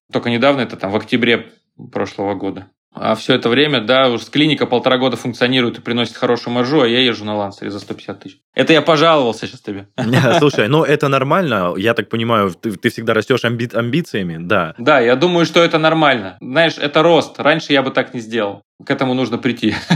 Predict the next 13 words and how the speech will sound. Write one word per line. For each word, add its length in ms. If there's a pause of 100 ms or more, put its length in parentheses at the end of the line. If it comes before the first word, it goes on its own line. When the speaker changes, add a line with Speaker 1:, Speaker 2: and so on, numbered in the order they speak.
Speaker 1:
<laughs> 260
чтобы 300
без 180
зазрения, 520
ну, 160
то 100
есть 200
без, 400
э, 380
жалости 480
к 60
себе, 460 (420)
э, 520